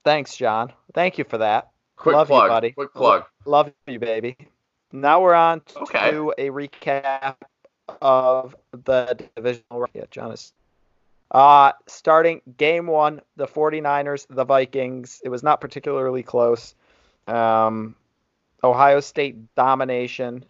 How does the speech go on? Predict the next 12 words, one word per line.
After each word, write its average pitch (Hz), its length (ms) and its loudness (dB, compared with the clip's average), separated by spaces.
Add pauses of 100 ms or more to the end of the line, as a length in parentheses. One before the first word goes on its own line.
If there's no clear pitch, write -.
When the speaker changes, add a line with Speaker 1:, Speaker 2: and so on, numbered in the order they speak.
(140)
Speaker 1:
Nick 120 220 -12
Bosa, 120 680 0
shouts. 117 680 0
Speaker 2:
Now, - 60 -20 (1800)
we 131 120 -12
got 151 280 2
to 175 80 -4
a 165 40 -6
point 131 320 -4
in 117 60 -16
this 110 200 -12
game 87 320 -12